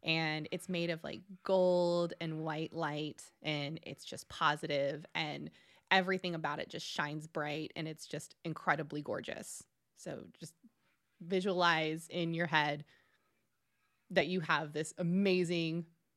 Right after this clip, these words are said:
pair of scissors that looks like that. And then every one of those energetic cords, you're just kind of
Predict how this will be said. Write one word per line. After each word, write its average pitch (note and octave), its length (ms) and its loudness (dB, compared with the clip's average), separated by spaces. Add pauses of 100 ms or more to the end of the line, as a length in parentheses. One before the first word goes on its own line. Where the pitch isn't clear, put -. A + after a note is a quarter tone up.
(300)
pair E3+ 240 4
of E3 80 0
scissors - 580 -6
that - 120 0
looks C#3+ 280 -6
like - 180 -6
that. - 160 -2 (1000)
And F#3 160 4
then E3 340 2 (120)
every B3 400 2
one A3 260 0
of G3+ 80 0
those F#3 280 0
energetic E3 440 -2
cords, - 420 -10
you're - 80 -14
just - 200 -16
kind - 200 -8
of - 180 -12